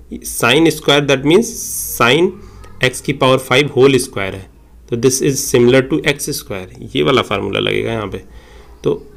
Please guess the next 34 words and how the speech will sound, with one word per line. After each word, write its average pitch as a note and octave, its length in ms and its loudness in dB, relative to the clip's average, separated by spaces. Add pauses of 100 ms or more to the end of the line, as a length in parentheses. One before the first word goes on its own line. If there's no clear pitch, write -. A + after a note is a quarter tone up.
(160)
अब D3+ 180 0
x D3 200 0
के - 120 0
place D#3 260 0
पे E3 140 0
यहाँ D#3+ 200 2
क्या D#3+ 120 0
है? F#3+ 100 0
sin A#2+ 380 2
x - 100 -8
की - 100 -10
power B2+ 220 0
five G2+ 420 -6
है, G2 100 -14 (760)
तो - 100 -8 (180)
एक्स D3+ 200 0
स्क्वायर D#3 300 0
का E3 60 4
differentiation D#3 600 2
क्या D#3+ 100 2
होता D#3 180 2
है? F3+ 200 -4
टू D#3+ 320 2
x, - 380 -4 (340)
two F3 280 2
into C#3+ 260 2
x C3 180 0
की - 100 -6
power B2+ 380 -2 (680)
x C3+ 220 -4
square C3+ 340 2
का D#3 120 0
माइनस B2 440 2
वन, E3+ 120 -2